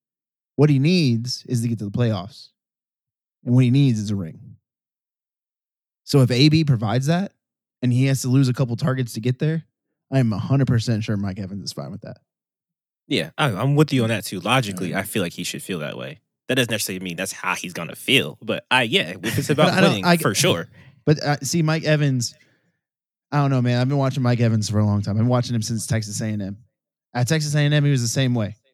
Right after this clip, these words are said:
Speaker 1: He's not the kind of guy that, he's not the kind of, he's not a diva. Like, he, I mean,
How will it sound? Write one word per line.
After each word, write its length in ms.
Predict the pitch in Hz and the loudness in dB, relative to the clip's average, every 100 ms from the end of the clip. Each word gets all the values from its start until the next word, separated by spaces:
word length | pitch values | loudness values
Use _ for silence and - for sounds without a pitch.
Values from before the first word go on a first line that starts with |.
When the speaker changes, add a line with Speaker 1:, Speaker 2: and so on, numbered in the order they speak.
| _ _ _ _ _ _ _ | _ _ _ _ _ _ _
Speaker 1:
He's 180 | - 170 | 0 2
not 140 | 180 | 2
the 60 | 156 | -4
kind 260 | 151 156 139 | -2 0 0
of 100 | 113 | 0
guy 280 | 123 120 | 2 2
that, 80 | 104 - | 0 -6
he's 280 | 123 156 151 | -6 -4 -2
not 140 | 165 | -2
the 80 | 151 | -4
kind 300 | 151 156 151 | -4 -2 -2
of, 60 | 110 123 - | -4 -8 -6
he's 200 | 127 160 | -2 0
not 100 | 175 | 0
a 60 | 139 | 0
diva. 320 | 131 117 95 _ _ _ _ _ _ | 0 -2 -4 _ _ _ _ _ _
Like, 80 | 156 | 0
he, 300 | 214 214 202 | 0 0 0
I 60 | 202 | 2
mean, 160 | 196 | 0